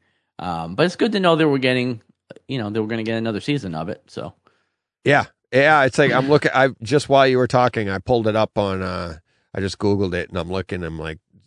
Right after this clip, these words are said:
Speaker 2: maybe they announced it while we were talking, 'cause it does seem weird that they're getting a season two, and we haven't even gotten an announcement on when one is starting yet. So,
Speaker 1: Yeah.
Speaker 2: uh,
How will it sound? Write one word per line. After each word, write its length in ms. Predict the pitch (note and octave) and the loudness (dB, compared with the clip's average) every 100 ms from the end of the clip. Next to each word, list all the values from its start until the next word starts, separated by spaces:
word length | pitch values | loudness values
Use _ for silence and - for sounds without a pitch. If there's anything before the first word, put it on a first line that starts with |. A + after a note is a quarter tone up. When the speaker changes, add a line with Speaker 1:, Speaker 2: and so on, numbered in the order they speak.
| - | -2
Speaker 2:
maybe 340 | A#2+ G2+ G2 | 2 2 0
they 140 | G2 G2 | -2 -2
announced 440 | F2 F2+ G#2 - | 0 0 -2 -4
it 100 | - | -4
while 200 | F#2 F#2 | -2 -2
we 60 | F2+ | -2
were 120 | E2 | -6
talking, 440 | F#2 F2+ G2 F2 | -6 -6 -6 -8
'cause 160 | E2+ F#2 | -6 -8
it 100 | F#2+ | -2
does 180 | C#3+ F3+ | 0 0
seem 260 | - G3 B2 | -2 -4 -4
weird 520 | G2+ B2+ G#2+ F2 E2+ _ _ _ _ | -2 0 0 -4 -8 _ _ _ _
that 160 | B2+ - | 0 2
they're 120 | G#2+ | 2
getting 280 | B2+ A#2+ A2+ | 2 2 0
a 40 | |
season 380 | - C#3 A2 F#2 | -2 -2 -2 -6
two, 260 | - C#3+ G#2+ | 0 2 2
and 100 | F2+ | 0
we 120 | G2 | -2
haven't 260 | A2+ A2+ G#2+ | 0 -2 -4
even 380 | G2+ G2+ F2+ D#2+ _ | -6 -8 -10 -16 _
gotten 220 | A#2+ G#2+ G2+ | -4 -2 -4
an 60 | |
announcement 500 | F#2 G#2 A2+ - F#2 | -2 -2 -2 -6 -6
on 140 | E2 F2 | -6 -6
when 260 | F2+ E2 | -6 -4
one 240 | F2+ A#2+ C#3 | 2 4 2
is 120 | E2+ | -4
starting 480 | - E2 D#2+ D#2+ D#2+ | -8 -6 -6 -8 -10
yet. 200 | D2 C2+ _ _ | -12 -14 _ _
So, 280 | - D#2 E2 | -8 -6 -6
Speaker 1:
Yeah. 220 | F2+ F2+ - | -6 -8 -2
Speaker 2:
uh, 160 | G#2+ | -2